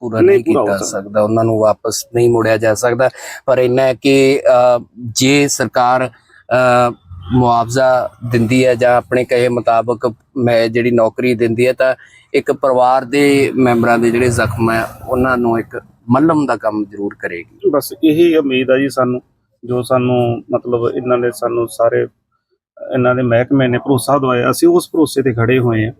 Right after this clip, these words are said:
Speaker 1: ਜੀ।
Speaker 2: ਅਸੀਂ ਉਹਨਾਂ ਨੂੰ, ਕੱਲ੍ਹ ਸਾਨੂੰ ਅਸੀਂ ਸੱਦਿਆ ਸੀ ਬੇਟੇ ਦੇ, ਜਿੰਨੇ ਅਸੀਂ ਕਾਗਜ਼ ਪੱਤਰ ਮੰਗੇ ਆ, ਅਸੀਂ ਉਹਨਾਂ ਦੀ ਬਾਬਤ ਗਏ ਸੀ ਤੇ ਮੇਅਰ ਸਾਹਿਬ ਸੀਗੇ, ਉਹਨਾਂ ਨੇ ਦਵਾਇਆ। ਉਹ ਕਹਿੰਦੇ ਸੀ ਵੀ ਕੱਲ੍ਹ ਨੂੰ ਉੱਥੇ ਆਪਣੇ ਚੰਡੀਗੜ੍ਹ ਤੋਂ ਮੰਤਰੀ ਸਾਹਿਬ ਆਉਣਗੇ,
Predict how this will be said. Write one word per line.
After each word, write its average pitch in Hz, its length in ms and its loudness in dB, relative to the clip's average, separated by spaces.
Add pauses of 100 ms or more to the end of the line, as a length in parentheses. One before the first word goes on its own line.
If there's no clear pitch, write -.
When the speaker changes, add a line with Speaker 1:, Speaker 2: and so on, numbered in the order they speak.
Speaker 1:
ਜੀ। 104 200 -6
Speaker 2:
ਅਸੀਂ 127 240 -2
ਉਹਨਾਂ 127 220 2
ਨੂੰ, 127 220 -2
ਕੱਲ੍ਹ 123 360 -4
ਸਾਨੂੰ 120 320 -4
ਅਸੀਂ 123 300 -4
ਸੱਦਿਆ 120 340 -4
ਸੀ 120 140 -6
ਬੇਟੇ 117 280 -4
ਦੇ, 117 160 -4 (460)
ਜਿੰਨੇ 127 240 0
ਅਸੀਂ 131 200 -4
ਕਾਗਜ਼ 113 300 -2
ਪੱਤਰ 123 300 -4
ਮੰਗੇ 113 400 0
ਆ, 110 60 -2 (120)
ਅਸੀਂ 123 180 -4
ਉਹਨਾਂ 120 300 -4
ਦੀ 120 100 -2
ਬਾਬਤ 110 300 0
ਗਏ 110 260 0
ਸੀ 107 180 -12
ਤੇ 123 140 -10
ਮੇਅਰ 120 200 -2
ਸਾਹਿਬ 127 260 0
ਸੀਗੇ, 127 240 -4
ਉਹਨਾਂ 123 260 -2
ਨੇ 123 60 0
ਦਵਾਇਆ। 110 300 -2 (380)
ਉਹ 131 60 -6
ਕਹਿੰਦੇ 156 240 2
ਸੀ 147 140 2
ਵੀ 143 60 0
ਕੱਲ੍ਹ 135 220 2
ਨੂੰ 131 260 2 (120)
ਉੱਥੇ 127 200 0
ਆਪਣੇ 117 400 0
ਚੰਡੀਗੜ੍ਹ 117 500 -2
ਤੋਂ 120 120 -2
ਮੰਤਰੀ 110 340 0
ਸਾਹਿਬ 113 260 0
ਆਉਣਗੇ, 123 360 2